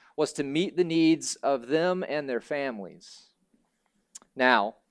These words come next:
just by observation, it seems like some churches, whether they would verbalize this or not, it seems like some churches are living as if their purpose is to elect the right people in office.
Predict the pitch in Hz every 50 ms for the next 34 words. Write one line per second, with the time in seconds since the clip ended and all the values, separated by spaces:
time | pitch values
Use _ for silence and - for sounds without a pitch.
0 | _ _ _ _ _ _ _ 151 - - - 190 175 175 165 170 165 - - -
1 | 147 135 147 151 160 151 - - 131 127 139 127 - - 180 180 175 143 165 160
2 | 151 - - - - - - 196 202 214 202 190 - - - 202 196 190 165 -
3 | - 131 123 123 151 165 151 - - _ - 139 143 139 143 123 147 147 143 139
4 | 123 107 135 156 170 160 170 165 156 156 139 - - 151 139 - 139 127 135 135
5 | 135 139 - - - - - _ - - - 220 233 233 180 196 196 180 - -
6 | - 214 208 - - 190 190 - 185 160 131 147 143 143 147 160 190 240 247 233
7 | 226 208 147 165 170 156 127 135 160 165 156 - - 180 202 214 208 - 196 190
8 | 185 180 - 175 185 180 - - - - _ - - _ _ _ _ _ _ _
9 | - 147 143 - - - 170 156 147 160 - 127 135 139 160 170 156 - - _
10 | - 139 127 123 127 135 143 165 160 - - - - 151 131 - - 107 101 -
11 | - 101 - 104 113 113 107 - - 90 85 - - - - - - _